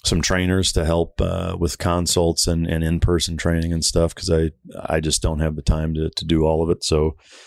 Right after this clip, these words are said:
uh, we're kinda growing the, uh, the organic or Team Dog, uh,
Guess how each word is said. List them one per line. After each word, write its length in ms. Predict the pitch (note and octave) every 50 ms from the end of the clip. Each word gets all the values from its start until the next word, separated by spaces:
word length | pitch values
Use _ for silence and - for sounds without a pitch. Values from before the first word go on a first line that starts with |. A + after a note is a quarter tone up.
| - - - - _ _ -
uh, 80 | - E2+ D#2+
we're 100 | D#2 D#2
kinda 240 | - F#2+ E2+ E2 E2
growing 420 | E2 F2 F2 E2+ E2 E2 E2 D#2+
the, 380 | D#2+ D#2 D#2 D#2+ D#2+ D#2+ - - - - E2+ G2
uh, 160 | F#2 F2+ F2+
the 140 | E2+ E2+ E2
organic 640 | D#2+ D#2+ D#2+ E2 E2+ E2 E2 E2 D#2+ D#2+ - -
or 120 | E2 D#2
Team 360 | C#2+ - - F#2 F2 E2+ E2+ E2
Dog, 420 | E2 D#2+ D#2+ D#2+ D#2+ D#2+ D#2+ E2 D#2+ D2 _ - A2
uh, 400 | F#2 E2+ E2 E2 E2 E2 E2